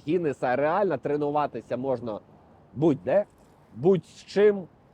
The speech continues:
будь-як. Особливо у нас з собою є бронежилет. Це ідеальна вага з ними поприсідати, і попідтягувати, і потаскати можна. Тобто ти свого роду завжди з якоюсь гіркою.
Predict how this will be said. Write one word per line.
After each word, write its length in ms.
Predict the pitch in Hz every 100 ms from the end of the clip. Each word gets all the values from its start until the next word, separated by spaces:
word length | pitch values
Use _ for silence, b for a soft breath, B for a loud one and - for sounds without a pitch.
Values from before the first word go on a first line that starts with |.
| _ _ -
будь-як. 640 | 107 165 190 107 139 107 127
Особливо 640 | 180 196 175 202 190 160 - _ _ _ _
у 120 | 123
нас 380 | 165 185 190 - _ _ _ _
з 120 | -
собою 680 | - 196 175 226 202 135 113 -
є 300 | 127 208 202
бронежилет. 1000 | 131 160 190 147 170 147 175 160 165 123 - - -
Це 260 | - 165 -
ідеальна 600 | 202 170 170 156 135 123
вага 400 | 127 131 156 143
з 60 |
ними 280 | 139 147 113
поприсідати, 840 | 104 117 127 131 - 170 262 247 B B -
і 100 | 147
попідтягувати, 1120 | 156 - 135 - 254 233 175 180 175 - 131 101 B B
і 120 | 160
потаскати 840 | 147 156 - 135 - 254 262 202
можна. 500 | 214 233 214 165 175
Тобто 340 | 143 190 160 175
ти 200 | - 202
свого 560 | - - 226 175 214
роду 300 | 196 208 160
завжди 380 | 147 185 185 147
з 80 | 131
якоюсь 460 | 156 - 180 151 151
гіркою. 640 | 160 190 139 127 110 110